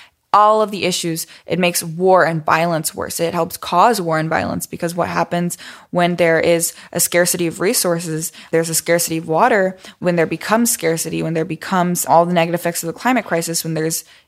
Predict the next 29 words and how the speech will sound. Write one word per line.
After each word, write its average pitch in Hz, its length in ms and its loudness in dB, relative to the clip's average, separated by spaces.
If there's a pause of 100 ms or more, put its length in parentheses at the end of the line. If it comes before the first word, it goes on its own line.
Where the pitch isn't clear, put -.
(120)
ecological 175 600 0
instability, 170 920 -2 (300)
then 160 560 0 (340)
people 170 540 -6
fight - 540 -2
and 165 120 -6
people 165 280 -10
go 170 100 -2
to 160 80 0
war 165 320 -2
and 160 160 -4
people 160 480 -8
scapegoat - 600 -4
people. 160 320 -10
That's 175 240 -6
how 165 100 -4
genocides 165 600 -6
happen. 165 540 -8 (140)
So 156 300 -4 (580)
that's 170 320 2
why 156 380 0
this 151 240 -8
issue 160 260 -4
is 151 100 -4
so 151 140 -6
crucial. 202 520 0
It's 180 140 -2
not 208 140 4
like 190 160 0